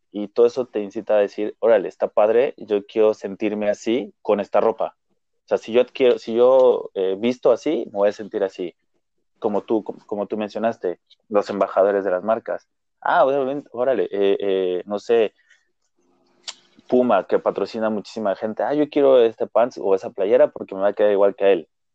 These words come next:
O yo quiero este reloj, yo quiero este traje, yo quiero estos zapatos". Infinidad de productos. Entonces, tú te sientes identificado y juegas con esas emociones, juegas con la emoción de tu cliente,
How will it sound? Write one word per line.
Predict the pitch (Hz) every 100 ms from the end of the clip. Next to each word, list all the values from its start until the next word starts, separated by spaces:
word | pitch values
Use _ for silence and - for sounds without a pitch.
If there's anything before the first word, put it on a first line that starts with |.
| _ _ _ -
O | 98 95
yo | 104
quiero | - 113
este | - 95
reloj, | 104 131
yo | 127 104
quiero | 107
este | - 92
traje, | - 120 117
yo | 104
quiero | - -
estos | -
zapatos". | - 120 123 127 123 120 _ _ _ _ _ _ _ _ _ _ _ _ _ 135
Infinidad | 131 139 123 127
de | 131
productos. | 117 113 107 92 - _
Entonces, | 110 113 120 - _ _
tú | 131
te | 127
sientes | 127 117 117 120
identificado | 104 101 110 - 107 110
y |
juegas | - 113 110 -
con | 101
esas | 101 107
emociones, | 107 98 - 110 92 - _
juegas | - 107
con | - 101
la |
emoción | 101 98 101 104
de |
tu | -
cliente, | - 113 110 123